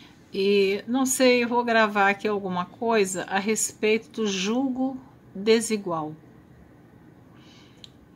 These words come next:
Eu ministrei uma mensagem outro dia no Face, fiz uma live, que o jugo de Jesus é suave e o fardo dele é leve.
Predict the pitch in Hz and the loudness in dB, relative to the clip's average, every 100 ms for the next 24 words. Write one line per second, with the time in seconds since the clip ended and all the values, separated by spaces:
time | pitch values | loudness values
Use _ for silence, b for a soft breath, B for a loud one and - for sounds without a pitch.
0 | B B B 247 277 294 277 - 240 233 | B B B 2 2 4 2 2 2 4
1 | 220 190 190 190 - 220 202 185 185 180 | 2 0 -2 -2 4 6 6 4 -2 -4
2 | 175 - - - - - - - - - | -8 -18 -20 -20 -20 -20 -20 -20 -14 -6
3 | 185 185 190 180 190 214 190 180 170 - | -6 -6 -10 -4 0 2 0 -2 -6 -4
4 | 226 220 220 - 185 180 180 170 170 175 | 2 2 2 -2 -4 -4 -2 -2 2 4
5 | 190 196 190 190 185 - - - B B | 4 2 -2 -12 -12 -20 -20 -20 B B
6 | B B B - 247 226 185 233 262 262 | B B B -8 -2 0 0 2 2 2
7 | 247 226 214 220 202 220 226 233 - 254 | 0 0 0 0 0 -2 -2 -2 0 2
8 | 214 185 190 175 160 - - - 202 208 | 2 2 2 -2 -14 -16 -20 -6 -4 -4
9 | - 208 202 208 196 185 170 170 190 196 | -2 2 2 2 -4 -2 -2 -2 -2 -6
10 | - B B B B - 226 196 190 185 | -8 B B B B 0 2 2 0 -2
11 | 165 | -10